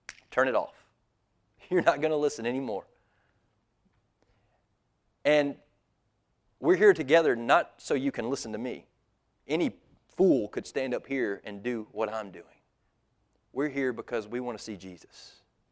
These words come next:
And each week what I'm bringing to you, it may go against something you've long held. And I will tell you,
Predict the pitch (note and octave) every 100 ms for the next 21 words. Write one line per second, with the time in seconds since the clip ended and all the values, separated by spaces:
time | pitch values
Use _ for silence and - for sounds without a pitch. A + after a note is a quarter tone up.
0 | _ _ _ _ _ _ - B2+ D3 -
1 | E3 - C3+ C3 A#2 C3+ C3+ A#2+ A#2 A2
2 | C#3 D#3+ C#3+ C#3 D3 D#3+ C#3+ C#3 B2+ C3
3 | D3 - - _ _ _ _ _ _ _
4 | - E3 C#3+ C3+ B2 D3+ B2+ C#3+ C#3+ C3
5 | C#3+ D#3+ - _ _ _ _ _ _ _
6 | _ _ F#2 G#2 A2 C#3+ F3 - G2+ A2+